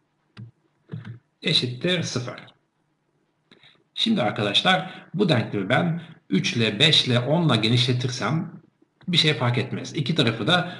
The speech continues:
bir sayıyla çarptığım zaman bir şey fark etmeyeceği için buraya çarpı a, sıfır çarpı a sıfır yapacağı için o bir taraftaki çarpı a'yı sıfır yuttuğu için, için yazmıyorum.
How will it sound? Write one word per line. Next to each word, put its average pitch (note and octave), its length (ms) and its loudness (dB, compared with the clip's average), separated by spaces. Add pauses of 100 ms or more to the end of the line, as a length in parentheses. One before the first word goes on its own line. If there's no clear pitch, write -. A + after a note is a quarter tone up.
(140)
bir D3+ 80 0
sayıyla C3 360 4
çarptığım A2+ 440 2
zaman F#2+ 260 -4
bir A2 40 -6
şey D3+ 160 2
fark B2+ 300 -2
etmeyeceği G2 480 -4
için D#3+ 380 -4 (240)
buraya D#3 360 0
çarpı B2+ 440 0
a, F2+ 540 -2 (720)
sıfır E3 460 0
çarpı B2 360 0
a C3 220 0
sıfır - 300 -4
yapacağı G#2 420 0
için F#3 220 0
o D3+ 220 0
bir C3 80 0
taraftaki G#2 400 -4
çarpı G#2 340 -2
a'yı F#2 320 -6
sıfır - 460 -6
yuttuğu G2 360 -6
için, - 340 -8 (180)
için - 360 -4
yazmıyorum. B2+ 560 -2